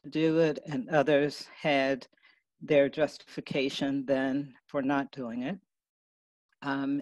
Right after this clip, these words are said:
and then, so you move forward about a decade in, and there's less resistance.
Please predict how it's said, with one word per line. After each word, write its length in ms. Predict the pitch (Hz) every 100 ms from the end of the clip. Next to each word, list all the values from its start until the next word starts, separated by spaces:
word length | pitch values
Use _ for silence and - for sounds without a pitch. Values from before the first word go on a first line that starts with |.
| -
and 200 | 156 156
then, 640 | 190 196 208 208 202 185
so 160 | 180 180
you 160 | 170
move 260 | 170 185 185
forward 440 | - 151 151 165
about 320 | 165 151 143 135
a 60 |
decade 600 | 127 147 - - 139 139
in, 380 | 135 127 143 165 - - - - -
and 100 | 160
there's 300 | 160 151 156
less 460 | 156 185 190 - -
resistance. 920 | 127 123 - 113 - 123 160 190